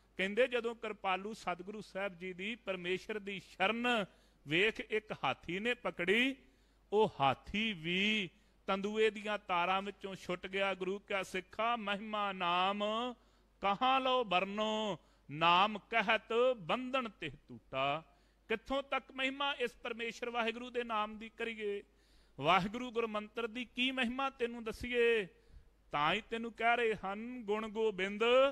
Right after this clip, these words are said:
ਗਾਇਓ ਨਹੀਂ, ਜਨਮ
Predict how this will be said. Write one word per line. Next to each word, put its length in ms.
ਗਾਇਓ 420
ਨਹੀਂ, 640
ਜਨਮ 400